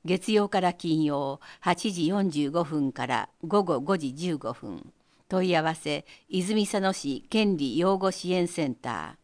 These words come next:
ー。四六四の二二五九。赤ちゃん相談会、予約制。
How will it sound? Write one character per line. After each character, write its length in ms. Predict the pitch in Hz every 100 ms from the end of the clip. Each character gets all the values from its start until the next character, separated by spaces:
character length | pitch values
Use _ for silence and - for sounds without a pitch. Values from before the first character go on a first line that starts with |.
| _ _ _ -
ー。 40 |
四 220 | 185 214 214
六 240 | 214 170
四 280 | 170 160 143
の 220 | 139 -
二 260 | 185 208 208
二 280 | 202 156 127
五 220 | 156 151
九。 480 | - 147 104 90 - _ _ _ _ _ _ _ _ _ -
赤 260 | 175 208 208
ち 140 | 233
ゃ 80 | 214
ん 60 |
相 260 | 196 208 190
談 240 | 180 160
会、 460 | 123 - 107 98 - _ _
予 120 | 170 175
約 240 | 185 185
制。 520 | - 160 143 135 -